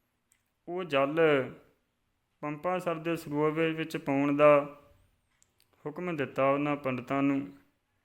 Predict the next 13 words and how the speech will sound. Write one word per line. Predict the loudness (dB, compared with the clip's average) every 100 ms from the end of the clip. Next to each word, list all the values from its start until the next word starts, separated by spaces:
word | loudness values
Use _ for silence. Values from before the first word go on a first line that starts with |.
| _ _ _
ਆਖਣ | -10 -8 -8 -6
ਲੱਗੇ | -6 -2 0 -2 -6 -16 _ _ _ _ _ _ _ _ _
ਕਿ | -8
ਹੁਣ | -8 -8
ਭਿਲਣੀ | -4 -2 0 2
ਦੇ | 4 4
ਚਰਨਾਂ | 2 2 0
ਨੂੰ | -2
ਧੋ | -2 0 0
ਕੇ | 0 0
ਉਹ | 0
ਜਲ | 0 0
ਪਾਓ, | 2 4 6 6 2 -6